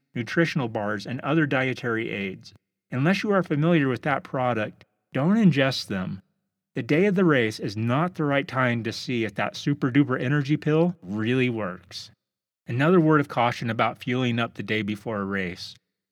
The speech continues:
A popular but misguided trend is the tradition of carbo loading,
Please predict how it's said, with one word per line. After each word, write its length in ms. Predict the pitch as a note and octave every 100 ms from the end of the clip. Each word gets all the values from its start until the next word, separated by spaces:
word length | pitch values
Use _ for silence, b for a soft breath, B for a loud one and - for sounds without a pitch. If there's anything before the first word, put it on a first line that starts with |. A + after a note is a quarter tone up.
| _
A 80 | D#3
popular 520 | - G#3 - F3+ D#3
but 200 | C3 B2+
misguided 640 | B2 E3 F#3 D#3 C#3+ C#3 C3+
trend 460 | - A#2 A2+ B2 -
is 180 | A#2
the 100 | -
tradition 680 | A2+ - C#3+ D#3+ F3 - D3
of 160 | B2 -
carbo 360 | A#2+ G#2+ G#2+
loading, 500 | G#2 G2 F#2 F#2 G#2